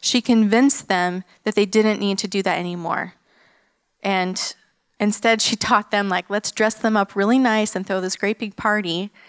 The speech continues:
but we don't have to kill anybody for, for the funeral."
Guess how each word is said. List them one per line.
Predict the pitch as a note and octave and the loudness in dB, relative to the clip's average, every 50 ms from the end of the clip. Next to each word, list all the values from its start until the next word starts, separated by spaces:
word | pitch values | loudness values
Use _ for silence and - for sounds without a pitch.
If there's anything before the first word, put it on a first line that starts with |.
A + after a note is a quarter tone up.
| - _ _ | -20 _ _
but | - - | -4 -2
we | - G3+ | -2 0
don't | F#3+ G#3+ G#3 A3 A3+ | 2 4 4 4 4
have | A#3 A3 G#3+ - | 4 2 2 0
to | - | -4
kill | G3+ - - G#3+ G3+ G3+ | -6 -2 -2 -2 0 0
anybody | F#3+ F#3+ F#3+ F3+ F3+ E3+ E3 E3+ D#3+ D#3+ E3 F3+ - _ _ _ _ _ _ | -2 -2 -2 -2 -2 -2 -2 -2 -6 -6 -8 -10 -12 _ _ _ _ _ _
for, | _ - - G3 F#3+ F#3 F#3 F3+ | _ -8 -4 -2 0 0 0 -2
for | - - F#3+ | -2 -4 -2
the | F3+ F3+ | -2 -2
funeral." | - - F3 E3+ - - - E3+ | -4 -4 -4 -4 -4 -4 -6 -6